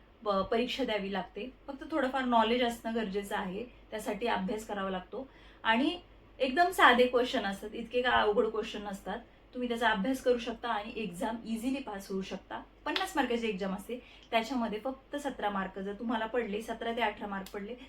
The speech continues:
तर तुम्ही त्याच्यामध्ये पास होऊ शकता आणि तुमच्याकडे एक छान सर्टिफिकेशन येऊन जातं. म्हणजे तुम्हाला पुढे काम करण्यासाठीही ते खूप महत्त्वाचं आहे.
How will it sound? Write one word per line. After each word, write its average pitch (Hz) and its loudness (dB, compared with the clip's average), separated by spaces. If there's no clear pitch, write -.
तर 262 0
तुम्ही 269 2
त्याच्यामध्ये 214 -2
पास 247 -2
होऊ 208 0
शकता 214 -8
आणि 233 0
तुमच्याकडे 208 -4
एक 208 -10
छान 233 -4
सर्टिफिकेशन 208 -8
येऊन 202 -4
जातं. 170 -6
म्हणजे 233 -6
तुम्हाला 233 -4
पुढे 233 -6
काम 226 -4
करण्यासाठीही 208 -10
ते 240 -10
खूप 262 -10
महत्त्वाचं 180 -6
आहे. 180 -8